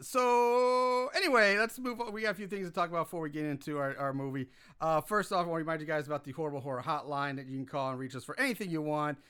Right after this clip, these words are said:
If you want to bitch at us, complain, mo-, suggest movies, tell us what you like us. If you just want to, uh,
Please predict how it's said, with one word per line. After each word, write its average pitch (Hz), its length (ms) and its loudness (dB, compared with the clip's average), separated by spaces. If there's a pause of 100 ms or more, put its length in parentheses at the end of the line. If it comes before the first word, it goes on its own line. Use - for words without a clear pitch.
(120)
If - 40 -14
you 190 140 -2
want 180 340 2
to 147 240 -2
bitch 180 200 0
at 170 60 4
us, 165 160 2
complain, 156 1000 -2 (200)
mo-, 165 200 -4
suggest 175 400 -2
movies, 170 260 -2
tell 170 180 0
us 160 100 -4
what 156 120 -6
you 160 60 -10
like 156 200 0
us. 151 220 -6
If 233 160 -4
you 302 100 -2
just 285 140 -6
want 285 180 -2
to, 285 120 -2
uh, 277 300 2